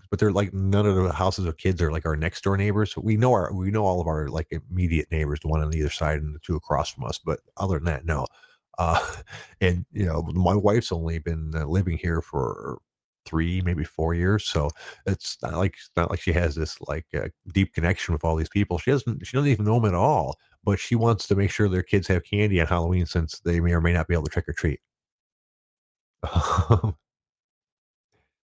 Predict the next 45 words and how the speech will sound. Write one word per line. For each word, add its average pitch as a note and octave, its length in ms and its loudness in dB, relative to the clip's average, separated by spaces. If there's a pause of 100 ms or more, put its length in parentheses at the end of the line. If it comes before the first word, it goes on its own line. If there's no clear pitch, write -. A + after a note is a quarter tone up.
(380)
So D#2+ 340 4
I, F2+ 260 2
uh, D#2+ 180 2 (1040)
I, - 60 -2 (220)
I, C3 140 -2
yeah, F2 280 2
and F#2 120 2
that, G2+ 140 4
that's A2 200 2
the C3 60 2
type C#3 160 2
of G#2+ 80 -6
person A2 300 0
that F#2 100 0
she D#2 180 -4
is, C#2+ 380 -4 (220)
um, E2+ 440 2
which G#2+ 140 4
is A#2+ 80 4
great - 260 2
in G2 60 -4
a F2 60 0
lot E2 180 2
of D2 60 -2
ways. D2 320 -2
It - 160 -12
works F#2+ 280 0
for - 140 0
my F2 80 2
benefit D2 520 -2
'cause, D2+ 220 -4
you D2 100 -4
know, D2+ 320 0
uh, E2 100 2 (260)
<laughs> - 240 -14
she's F2+ 180 4
very E2 160 4
nice D2 220 -4
to - 60 -4
me D#2+ 100 0
as D2 100 -2
well, D2+ 240 2 (300)
uh, D#2 360 0
but, F#2 380 -2
uh, D#2 180 2